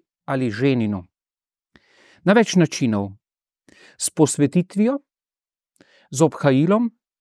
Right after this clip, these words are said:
s češčenjem in s posnemanjem.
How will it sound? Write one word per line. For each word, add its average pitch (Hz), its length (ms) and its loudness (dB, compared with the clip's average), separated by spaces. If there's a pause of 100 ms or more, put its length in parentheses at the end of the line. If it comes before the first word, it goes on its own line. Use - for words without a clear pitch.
(560)
s - 180 -16
češčenjem 185 760 2 (1120)
in 175 240 -2
s - 120 -10
posnemanjem. 90 920 -8